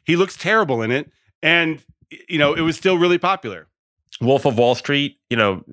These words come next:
Speaker 2: a lot of those Scorsese movies don't end up being huge hits, but because the ones, because it has Leo in it, it's, it's big. The Revenant is not a movie that you would have expected to make hundreds of millions of dollars.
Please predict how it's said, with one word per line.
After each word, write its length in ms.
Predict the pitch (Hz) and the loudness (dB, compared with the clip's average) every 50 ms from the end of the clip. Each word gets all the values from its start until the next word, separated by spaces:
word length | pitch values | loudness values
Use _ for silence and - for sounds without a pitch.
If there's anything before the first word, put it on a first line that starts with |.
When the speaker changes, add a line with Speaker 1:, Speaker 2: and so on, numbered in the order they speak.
| - - | -8 -4
Speaker 2:
a 60 | 107 | 0
lot 200 | 113 117 117 120 | 2 2 2 2
of 60 | 123 | 2
those 200 | 123 123 113 - | 2 0 0 -2
Scorsese 480 | - - 127 107 - 120 120 117 107 123 | -2 -2 -2 -2 0 -2 -2 -2 -2 -2
movies 320 | 120 120 120 113 120 104 | -2 -2 -2 -2 -4 -4
don't 220 | - - 110 110 113 | -2 -2 0 0 0
end 160 | 117 117 117 | 0 0 -2
up 120 | 110 - | -2 -2
being 180 | - 113 113 107 | -2 -4 -4 -4
huge 300 | 95 113 117 110 - - | -4 -4 -4 -4 -4 -2
hits, 200 | 117 120 117 - | -2 -2 -2 -4
but 180 | - 107 - - | -4 -4 -4 -4
because 340 | 113 98 - 107 107 101 | -6 -6 -4 -4 -4 -4
the 120 | - 113 104 | -4 -4 -4
ones, 260 | 110 110 107 98 - _ - 98 | -2 -2 -4 -6 -8 _ -18 -16
because 400 | 110 101 - 98 71 82 92 - | -16 -12 -10 -8 -10 -8 -8 -8
it 80 | 113 | -6
has 180 | 101 107 104 87 | -4 -4 -4 -4
Leo 300 | 95 104 107 110 110 110 | -4 -4 -2 -2 -2 -2
in 140 | 110 110 113 | -2 -2 -2
it, 120 | 117 - - | -4 -4 -6
it's, 340 | - 101 - - - - - - | -10 -14 -14 -16 -20 -20 -14 -10
it's 240 | - 107 - - - | -10 -10 -10 -12 -8
big. 400 | - 120 117 120 120 117 120 - - - - - | -4 -2 -2 0 -2 -4 -8 -14 -16 -18 -8 -6
The 80 | 113 | -2
Revenant 520 | 98 101 107 113 110 123 120 120 120 123 - | 0 2 2 2 2 2 0 0 0 -2 -2
is 160 | 113 101 98 | -4 -4 0
not 240 | 113 113 113 117 113 | 2 2 2 2 2
a 40 | 113 | 0
movie 300 | 113 113 113 104 113 107 | -2 -2 -2 -2 -2 -2
that 160 | 110 113 - | -4 -4 -4
you 140 | 107 113 110 | -4 -2 -2
would 100 | 110 110 | -2 -2
have 80 | 104 | -2
expected 460 | 110 107 - - 113 107 - 123 110 | -4 -6 -4 -2 -2 -2 -2 -6 -8
to 100 | - - | -6 -4
make 180 | 107 113 113 - | -2 -2 -2 -2
hundreds 400 | - - 110 110 113 113 104 104 | -2 -4 -2 0 -2 -2 -2 -4
of 120 | 110 98 | -4 -4
millions 320 | 110 110 110 110 107 101 104 | -2 -2 0 -2 -2 -4 -6
of 80 | 95 | -6
dollars. 480 | 90 110 110 113 117 117 117 120 120 | -4 -2 -2 -2 -2 -2 -2 -4 -6